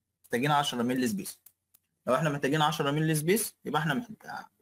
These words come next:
اقل حاجه نعمل extraction فور علشان نرجع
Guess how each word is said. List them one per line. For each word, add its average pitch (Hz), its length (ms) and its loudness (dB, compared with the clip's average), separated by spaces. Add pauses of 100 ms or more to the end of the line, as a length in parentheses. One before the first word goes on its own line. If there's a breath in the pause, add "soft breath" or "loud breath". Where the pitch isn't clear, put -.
اقل 143 320 4
حاجه 196 240 2
نعمل 170 240 0
extraction 135 560 -4
فور 196 360 4
علشان 143 380 0
نرجع 180 360 2